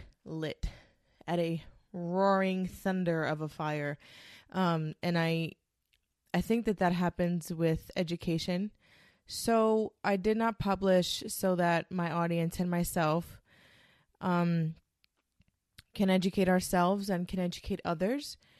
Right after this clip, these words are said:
Um, you know, I wanted to take my time to broaden my scope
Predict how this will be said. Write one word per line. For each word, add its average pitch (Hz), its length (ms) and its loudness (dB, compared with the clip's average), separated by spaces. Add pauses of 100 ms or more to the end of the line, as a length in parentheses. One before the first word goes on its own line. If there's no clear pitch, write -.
(400)
Um, 180 600 0 (280)
you 196 80 -2
know, 185 100 2
I 180 140 4
wanted 214 300 0
to - 100 -14
take 196 220 0
my 185 220 2
time 175 480 0
to 175 680 0 (600)
broaden 185 580 4
my 165 160 0
scope - 520 -4